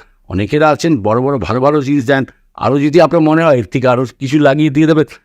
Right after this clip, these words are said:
এবার ব্রাহ্মণকে যখন দিচ্ছেন, আপ-, তার সাথে কিছু দক্ষিণা অবশ্যই দেবেন। ব্রাহ্মণের হাতে আপনি তুলে দিচ্ছেন, যদি ব্রাহ্মণই আসে তাহলে তো খুব ভালো, বা ওর বাড়িতে যদি চেনেন, ওনার বাড়িতে গিয়ে দিয়ে দিন, আপনি তার কাছ থেকে আশীর্বাদ দিন।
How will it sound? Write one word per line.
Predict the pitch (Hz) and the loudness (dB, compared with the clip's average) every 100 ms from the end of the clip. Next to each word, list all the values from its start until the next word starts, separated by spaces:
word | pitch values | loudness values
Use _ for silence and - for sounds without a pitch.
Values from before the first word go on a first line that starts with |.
| _ | _
এবার | 104 113 | -2 0
ব্রাহ্মণকে | 113 117 160 180 175 | 2 2 2 0 0
যখন | 143 127 135 | 0 0 -2
দিচ্ছেন, | 107 131 - 151 | -4 -4 -2 0
আপ-, | 127 - | 0 0
তার | 113 | -2
সাথে | - 127 | -2 -2
কিছু | 139 127 | -2 -4
দক্ষিণা | 113 120 - 131 123 | -2 -2 0 0 0
অবশ্যই | 87 92 92 | 0 -4 -4
দেবেন। | 76 60 57 _ _ _ _ 147 | -6 -8 -10 _ _ _ _ -2
ব্রাহ্মণের | 110 117 147 143 | 0 2 2 0
হাতে | 123 113 147 | -2 0 0
আপনি | 135 | 0
তুলে | 131 131 | -2 -2
দিচ্ছেন, | 139 131 143 | -2 -2 -6
যদি | 127 135 | -4 -2
ব্রাহ্মণই | 110 123 165 190 180 | 0 2 2 2 2
আসে | 127 - 95 - _ _ | 0 -4 -8 -10 _ _
তাহলে | 131 143 | -2 0
তো | 143 | -4
খুব | - 190 | -4 0
ভালো, | 143 110 | 2 0
বা | 90 127 | 0 -2
ওর | 131 143 | 0 -4
বাড়িতে | 107 113 135 165 | -2 -2 0 -2
যদি | 170 170 | 0 -2
চেনেন, | 151 170 127 90 - _ | 0 0 0 -4 -14 _
ওনার | - 104 | -2 0
বাড়িতে | 104 127 165 | 0 -2 -2
গিয়ে | 151 127 | -2 -2
দিয়ে | 104 | -4
দিন, | 76 78 - _ _ | -4 -10 -12 _ _
আপনি | 117 127 151 | -4 0 -2
তার | 143 131 | 0 0
কাছ | 151 139 | 0 -2
থেকে | 165 147 | 0 0
আশীর্বাদ | 113 - 139 131 92 | 0 -4 -2 -2 -2
দিন। | 80 | -8